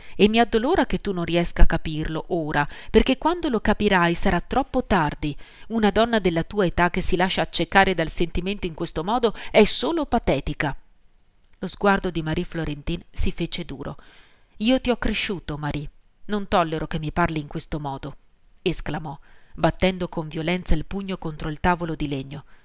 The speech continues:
Vivien sussultò. "Sai cosa ti dico? Vattene. Se vivere qui con me e Pierre ti provoca del disgusto, prendi le tue cose e vattene. Del resto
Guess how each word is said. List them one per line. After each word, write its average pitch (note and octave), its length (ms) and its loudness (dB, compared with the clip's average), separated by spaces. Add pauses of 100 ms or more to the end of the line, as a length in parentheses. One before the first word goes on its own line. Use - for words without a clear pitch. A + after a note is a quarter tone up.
(260)
Vivien G3 340 -2 (100)
sussultò. F3+ 640 -8 (680)
"Sai A#3 320 6
cosa E3 260 -2
ti E3+ 120 -6
dico? G#3 380 -4 (240)
Vattene. D#3+ 600 4 (260)
Se - 200 8
vivere C4 380 6
qui C#4 160 -2
con G#3+ 180 0
me A#3+ 160 2
e A3 60 2
Pierre F3+ 340 4
ti F3 120 2
provoca G#3+ 440 4
del E3+ 160 -2
disgusto, F3+ 600 -4 (180)
prendi B3+ 380 6
le F#3 100 4
tue E3 180 -4
cose C#4+ 420 2 (180)
e B3 180 4
vattene. C#3 540 0 (300)
Del A3 160 6
resto A#3+ 420 4